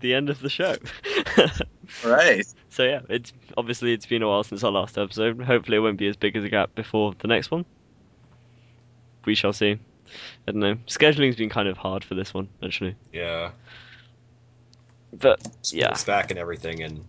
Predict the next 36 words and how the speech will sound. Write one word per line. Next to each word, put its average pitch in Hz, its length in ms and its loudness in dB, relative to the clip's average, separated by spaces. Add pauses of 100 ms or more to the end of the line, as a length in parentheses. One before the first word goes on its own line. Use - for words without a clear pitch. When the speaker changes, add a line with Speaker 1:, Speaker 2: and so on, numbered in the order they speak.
(120)
Speaker 3:
it's 85 200 -10
kinda 85 200 -10
hard 73 160 -10
to 71 80 -16
find 76 180 -12
a - 20 -12
weekend 76 440 -12
that 67 140 -12
just 73 200 -14
works 73 220 -14
for 73 120 -12
everyone. 71 380 -14 (340)
Speaker 1:
Yeah. 107 220 2 (880)
So, 151 220 2 (220)
yeah, 143 260 4
that's 117 300 0
the 123 100 2
end 120 100 0
of 120 40 0
this 120 140 -4
episode. 151 340 -2 (160)
Um, 107 340 4
you 120 140 0
can 120 100 -6
find 117 240 4
all 113 60 4
of 110 100 -2
our 107 100 4
episodes 107 340 0
online 110 440 2 (100)
at - 240 2
cubecastpodcast 123 760 2
dot 131 100 2
com, 151 240 0 (300)
along 117 280 4
with 104 200 2